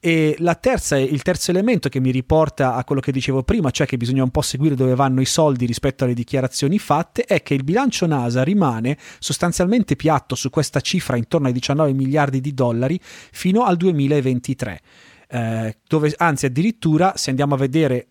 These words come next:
penso che in primo piano vi ho lasciato proprio il, la schermata riassuntiva di queste cifre,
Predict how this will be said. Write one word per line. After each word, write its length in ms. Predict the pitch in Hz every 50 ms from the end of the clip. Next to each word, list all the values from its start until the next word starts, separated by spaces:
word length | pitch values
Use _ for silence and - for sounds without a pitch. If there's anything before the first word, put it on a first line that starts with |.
| - - -
penso 300 | - - 160 165 - 147
che 120 | - - 143
in 80 | 131
primo 260 | - 143 143 143 131
piano 320 | - - 156 160 160 139 123
vi 100 | 120 123
ho 60 | 123
lasciato 480 | 123 123 123 - - 160 143 - 147 -
proprio 420 | - 147 143 - - 139 131 131
il, 180 | 131 127 120 117
la 600 | 117 113 110 110 110 107 104 107 101 104 117 123
schermata 440 | - - 143 131 143 165 - -
riassuntiva 640 | 143 131 127 - - - 208 226 - - 151 131 131
di 120 | 123 127 -
queste 280 | - 135 - - 147
cifre, 480 | - - - 131 117 - - - 202